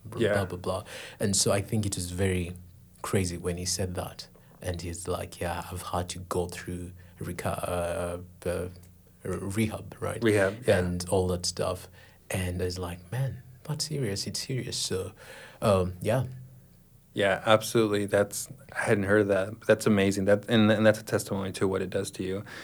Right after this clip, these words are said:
Speaker 2: And then even through experience, like, in, in my own recovery, like, every, it has wrecked so many marriages.
Speaker 1: Mm-hmm.
Speaker 2: It, I've never met some g-, somebody that says, like,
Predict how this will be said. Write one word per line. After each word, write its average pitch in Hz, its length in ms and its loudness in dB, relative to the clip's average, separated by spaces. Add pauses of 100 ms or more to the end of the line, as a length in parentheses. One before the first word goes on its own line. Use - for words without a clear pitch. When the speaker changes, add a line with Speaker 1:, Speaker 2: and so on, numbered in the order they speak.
(280)
Speaker 2:
And 110 140 6
then 104 180 8
even 147 300 6
through 113 140 4
experience, 95 580 2
like, 92 160 0
in, 90 140 0
in 101 160 -2
my 95 100 2
own 95 220 2
recovery, 95 480 0
like, - 280 -2 (100)
every, 101 440 4 (420)
it 101 180 6
has 98 200 -2
wrecked 92 240 2
so 104 160 0
many 95 160 -2
marriages. 92 720 -4
Speaker 1:
Mm-hmm. 110 140 0
Speaker 2:
It, - 220 2 (220)
I've 101 220 6
never 101 240 4
met 95 260 -2
some 98 240 0
g-, - 160 -4
somebody 98 400 -2
that 98 140 -4
says, - 220 0
like, 95 100 0